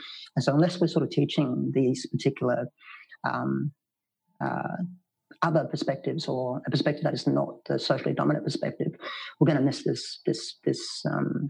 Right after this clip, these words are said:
fantastic sort of overview. And so what that has done, though, is it's led to,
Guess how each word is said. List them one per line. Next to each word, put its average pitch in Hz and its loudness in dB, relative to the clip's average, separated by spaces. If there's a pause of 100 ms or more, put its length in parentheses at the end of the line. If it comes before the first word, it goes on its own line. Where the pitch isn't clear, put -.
fantastic 127 -2
sort 127 0
of - 0 (640)
overview. 214 4 (680)
And 127 0
so 139 2
what 170 4
that 160 4
has 131 -2
done, 175 4
though, - 0 (380)
is 131 0
it's - -2
led 147 4 (140)
to, 135 6